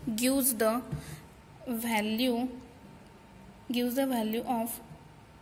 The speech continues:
amplitude. That means our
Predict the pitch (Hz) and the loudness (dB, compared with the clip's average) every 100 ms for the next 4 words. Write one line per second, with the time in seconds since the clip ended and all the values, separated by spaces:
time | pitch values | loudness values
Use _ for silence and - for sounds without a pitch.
0 | - - - - - - - - - - | -20 -20 -20 -20 -20 -20 -20 -20 -20 -20
1 | - - - - 240 233 233 226 208 233 | -20 -20 -10 -2 0 0 -2 -2 -2 -4
2 | - - - - 233 220 247 240 233 - | -10 -16 -10 0 2 2 2 2 0 -2
3 | - - - 247 | -6 -6 4 8